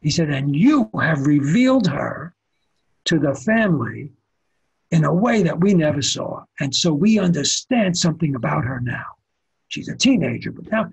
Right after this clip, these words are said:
and this is how he talks. He talks like, you know, Martin Scorsese. That's how he was talking like that.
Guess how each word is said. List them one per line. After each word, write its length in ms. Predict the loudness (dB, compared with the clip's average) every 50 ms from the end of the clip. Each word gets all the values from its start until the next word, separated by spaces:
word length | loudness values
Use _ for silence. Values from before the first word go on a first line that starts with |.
| -10 _ 0
and 100 | 2 2
this 100 | 4 2
is 60 | 2
how 160 | 0 0 0
he 80 | 0 0
talks. 320 | 0 0 0 0 0 -6
He 80 | -8 -4
talks 240 | -2 -2 -2 -2 -2
like, 180 | -6 -6 -4
you 80 | -4 -6
know, 120 | -6 -8 -12 _ _ _ _ _ _
Martin 260 | -4 -2 -2 -2 -2
Scorsese. 680 | -2 -4 -2 -2 -2 -2 0 0 0 -2 -2 -4 -6 -10 -14 _ _ _ _
That's 160 | -14 -12 -10
how 80 | -8 -8
he 100 | -10 -10
was 100 | -10 -6
talking 240 | -4 -4 -2 -2 -4
like 160 | -4 -2 -2
that. 180 | -2 -2 -4